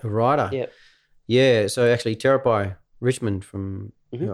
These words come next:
Speaker 1: don't know if you've interviewed him,
Speaker 2: I have,
Speaker 1: from
Speaker 2: yeah.
Speaker 1: Whitlam's was the
Speaker 2: Yeah.
Speaker 1: one who's told me,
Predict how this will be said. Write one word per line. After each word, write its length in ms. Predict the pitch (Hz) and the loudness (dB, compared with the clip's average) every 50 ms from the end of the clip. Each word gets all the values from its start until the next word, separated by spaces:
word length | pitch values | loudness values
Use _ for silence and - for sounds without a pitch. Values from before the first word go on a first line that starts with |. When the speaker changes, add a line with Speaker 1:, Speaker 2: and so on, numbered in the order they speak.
| 110 | -4
Speaker 1:
don't 120 | 113 104 104 | -4 -4 -4
know 80 | 101 | -4
if 140 | 101 - - | -6 -6 -10
you've 180 | 95 92 98 - | -14 -16 -14 -10
interviewed 360 | 110 110 98 101 104 101 101 | -8 -8 -6 -4 -4 -4 -4
him, 260 | 110 113 113 107 104 | -4 -4 -4 -2 -4
Speaker 2:
I 80 | 131 131 | -2 0
have, 160 | 135 123 120 | 0 -2 -2
Speaker 1:
from 140 | 113 101 95 | -4 -6 -8
Speaker 2:
yeah. 40 | - | -8
Speaker 1:
Whitlam's 380 | - 104 120 - 104 110 104 101 | -6 -4 -4 -4 -4 -6 -8 -8
was 120 | 101 95 | -10 -8
the 40 | 104 | -4
Speaker 2:
Yeah. 60 | 107 | -4
Speaker 1:
one 100 | 110 107 | -2 -2
who's 140 | 107 104 - | -2 -4 -6
told 240 | - - 110 113 110 | -4 -2 0 0 0
me, 220 | 110 107 101 101 | 0 -2 -4 -6